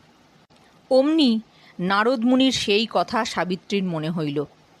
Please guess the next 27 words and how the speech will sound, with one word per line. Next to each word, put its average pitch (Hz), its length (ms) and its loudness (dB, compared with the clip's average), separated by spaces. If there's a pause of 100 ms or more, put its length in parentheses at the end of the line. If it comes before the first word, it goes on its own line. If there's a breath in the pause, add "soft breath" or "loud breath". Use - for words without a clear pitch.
(960)
কিন্তু 359 200 -2
তাহার 254 420 -2
জন্য 330 400 -2
আর 226 260 0
ব্যস্ত 190 380 -2
না 190 280 0
হইয়া 214 460 0 (340 loud breath)
তিনি 262 180 2
সত্যবানের 240 680 0
মাথাটি 247 500 -2
নিজের 208 360 0
কোলে 196 360 0
লইয়া 185 420 0 (340 loud breath)
স্থিরভাবে 277 720 0
বসিয়া 185 360 -2
রহিলেন। 151 420 -4 (1400)
কিঞ্চিত 240 460 -2
পরেই 226 340 0
তিনি 254 260 0
দেখিলেন 180 560 -2 (540 soft breath)
যে 214 220 -2
এক 202 280 0
ভয়ঙ্কর 226 640 0
পুরুষ 202 600 -6 (1080 loud breath)
হঠাৎ 381 520 -2
কোথা 302 280 -2
হইতে 285 460 0